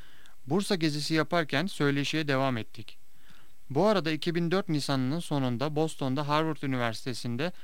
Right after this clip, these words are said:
Profesör İnalcık için uluslararası çapta öğrencilerinin katılacağı ve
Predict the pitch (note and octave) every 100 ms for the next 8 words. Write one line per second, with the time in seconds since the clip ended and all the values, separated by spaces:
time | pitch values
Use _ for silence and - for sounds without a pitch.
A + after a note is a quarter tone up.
0 | - - D3 C#3 D3+ F3 - F3 E3 E3+
1 | C3 D3 - D3+ C#3+ F3+ D#3 C#3+ C#3+ C3+
2 | - D3+ C#3 C#3 C3+ C3+ C#3 C3+ F3 F3
3 | D3 - C3 A#2 B2 D#3 D3 F3